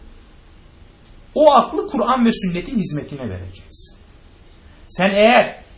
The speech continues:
akıl vahiyden üstündür dersen, vahyi bir kenara atarsan, bunun sonunda Muhammed ümmidir, cahildir, bedevidir, çobandır,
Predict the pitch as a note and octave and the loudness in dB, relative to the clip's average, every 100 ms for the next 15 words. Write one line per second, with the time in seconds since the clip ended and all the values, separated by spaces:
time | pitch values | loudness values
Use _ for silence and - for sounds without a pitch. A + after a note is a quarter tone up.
0 | - - - E3+ - C4+ G3+ G3 A#3 A3+ | -20 -4 2 2 2 2 6 6 4 0
1 | A3+ G3+ - D4+ B3 F3+ D#3 F#4 F#4+ F#3 | -2 -4 -8 -6 -4 -2 -2 -4 -4 -10
2 | E3 - - - - - - - - - | -12 -16 -20 -20 -20 -20 -20 -20 -20 0
3 | E3+ A3 A#3+ A#3+ A#3 B3 A#3 A3 G#3+ G4+ | 6 6 4 -4 -2 0 2 2 2 0
4 | G#4 - D4 - - - - F3+ B3 D4+ | -2 0 -2 -2 -10 -20 -6 -2 0 0
5 | B3 A3+ G#3+ G#3+ F4+ - - - F3 G3+ | 0 0 2 2 0 -2 -16 -4 0 2
6 | B3+ B3+ A#3+ A#3 A3+ A#3 F4 F#4+ A#3+ F3 | 2 -2 -4 0 2 2 0 -6 -8 -4
7 | F3+ G#3+ A#3 D4+ D#4+ A#3+ F#3+ F3+ G#3 A3+ | 2 4 4 0 -4 -4 -2 2 2 0
8 | B3+ F#4+ D#4+ A#3 - A3+ D4 F4 D4+ D#4 | -2 -4 -6 -8 -2 2 4 4 2 -4